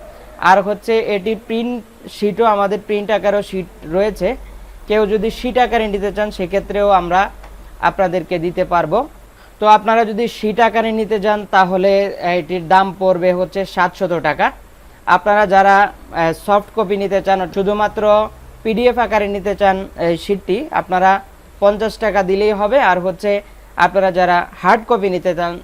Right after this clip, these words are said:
তাদের জন্য হচ্ছে সাতশত টাকা। তো আমরা আপনাদেরকে কম্পিউটার স্ক্রিনে যে আমা-, আমরা এই,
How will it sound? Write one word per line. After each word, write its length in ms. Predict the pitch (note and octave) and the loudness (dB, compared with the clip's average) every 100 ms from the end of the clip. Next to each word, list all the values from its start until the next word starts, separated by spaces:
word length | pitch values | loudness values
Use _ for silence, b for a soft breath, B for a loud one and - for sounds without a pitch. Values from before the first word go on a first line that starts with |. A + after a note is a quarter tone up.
| - | -10
তাদের 280 | F3 E3 E3+ | -6 -2 -2
জন্য 200 | F3 F3 | -4 -6
হচ্ছে 180 | E3 E3 | -8 -10
সাতশত 400 | D#3 E3 - D#3+ | -6 -8 -6 -8
টাকা। 340 | D3+ D#3+ G3+ C#4 - B B B | -6 -2 -2 -4 -12 B B B
তো 80 | - | 2
আমরা 240 | G#3+ G#3+ G#3+ | 4 4 2
আপনাদেরকে 680 | G3+ G#3 G#3+ G3+ A3 A3 | 0 -2 -4 -2 0 0
কম্পিউটার 560 | G#3 G3+ G3 G3+ G3+ F#3+ | 0 -2 -2 -2 -2 -4
স্ক্রিনে 340 | F#3 G3 F#3+ | -6 -4 -4
যে 180 | F3 G#3+ | -2 0
আমা-, 300 | A3 F3+ F3+ | 0 0 0
আমরা 360 | E3+ F3 F3 F3 | 0 0 0 0
এই, 320 | F3 E3+ D#3+ | 0 -2 -4